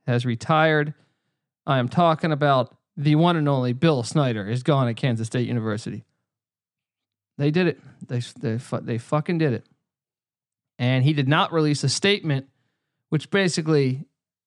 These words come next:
I think means he was forced out. We all know that. He had a five-year contract. He wanted to stay for all five years. And Kansas State, you are terrible, terrible, terrible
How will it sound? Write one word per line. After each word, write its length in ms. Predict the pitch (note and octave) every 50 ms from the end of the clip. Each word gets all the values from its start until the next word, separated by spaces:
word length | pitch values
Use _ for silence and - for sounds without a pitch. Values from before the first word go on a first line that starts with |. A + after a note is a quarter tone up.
| _ _ _
I 220 | D3 E3 F3 F3 D#3+
think 380 | - - F3 E3 D#3 D3+ D3+
means 480 | D#3+ D#3+ D#3+ D#3+ D3+ D3 C#3+ C#3 C3+ -
he 220 | - - D#3+ C#3+ C3+
was 180 | B2+ B2 -
forced 420 | - - F#3 E3+ D#3 D3 - - E3+
out. 440 | D#3+ D#3 D#3 D3+ D3 - - - _ _ _ _ _
We 140 | - A#2+ A#2
all 120 | A2+ G#2+
know 200 | G2 G#2+ B2+ C#3+
that. 120 | C#3+ D3+ C#3
He 80 | B2
had 60 | G2 E2
a 40 |
five-year 380 | A#2+ - C#3 B2 A#2+ B2+ A2 G2+
contract. 360 | - - D3 C#3+ - D3 C3+
He 60 | C3
wanted 200 | A#2 A#2+ A#2 A2
to 80 | G#2 A#2
stay 240 | - - A#2+ A2+ A2+
for 120 | - A#2
all 120 | A2+ A2 A2+
five 320 | - B2 A2 A2 A#2 C3
years. 320 | D3+ F3+ F#3+ F3+ E3 - - _ _ _ _ _ _ _ _ _ _ _ _ _ _ _ _ _ _ _ _ _
And 680 | F#3 G3 G3 F#3+ G3 G3 F#3+ F#3+ F#3+ F#3 F3+ E3 E3+ - _ _ -
Kansas 440 | - G3 F#3+ F3+ F3 D#3 D#3+ D#3 -
State, 520 | - - E3 D3+ D3 C#3+ C#3 C#3 - - - _ _ _ _ _ _ _ _ -
you 240 | D#3 D3+ C#3+ C#3
are 260 | C#3 C#3 C3 B2+ A#2+ A#2+
terrible, 640 | - - D#3+ D3+ C#3+ C#3 C3+ C3 C3 B2+ A#2+ B2+ - - _ -
terrible, 460 | - D#3+ C#3 C3+ C3 B2+ A#2+ C3 B2+
terrible 680 | - - E3 D3 C#3 C3 B2+ B2+ B2+ B2 A#2 B2+ B2+